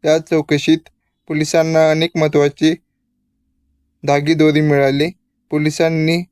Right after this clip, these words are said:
तांत्रिक तपासाच्या आधारे सागर आणि भोपाळ रोडवर नाकेबंदी करून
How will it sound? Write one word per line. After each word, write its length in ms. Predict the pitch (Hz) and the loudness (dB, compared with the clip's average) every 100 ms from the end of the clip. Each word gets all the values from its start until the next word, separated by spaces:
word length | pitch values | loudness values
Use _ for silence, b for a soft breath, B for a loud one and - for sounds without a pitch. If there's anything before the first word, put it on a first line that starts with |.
| _ - | _ -6
तांत्रिक 480 | 156 156 160 170 - 160 | -4 -2 0 0 -2 -4
तपासाच्या 680 | 147 151 151 143 143 147 165 - _ _ _ 135 | 0 0 0 -2 0 -2 -2 -8 _ _ _ -4
आधारे 500 | 139 143 143 156 175 _ | -2 0 0 -2 -4 _
सागर 520 | - 165 147 143 160 156 | -6 0 2 2 0 2
आणि 300 | 147 156 170 _ _ _ | 0 -2 -6 _ _ _
भोपाळ 360 | 139 135 151 160 | -2 0 2 0
रोडवर 560 | 170 151 147 143 147 165 185 _ _ _ _ | 0 2 2 4 2 0 -4 _ _ _ _
नाकेबंदी 640 | 143 147 160 151 156 147 151 | -4 -2 0 0 0 0 -2
करून 380 | - 143 160 | -2 0 -2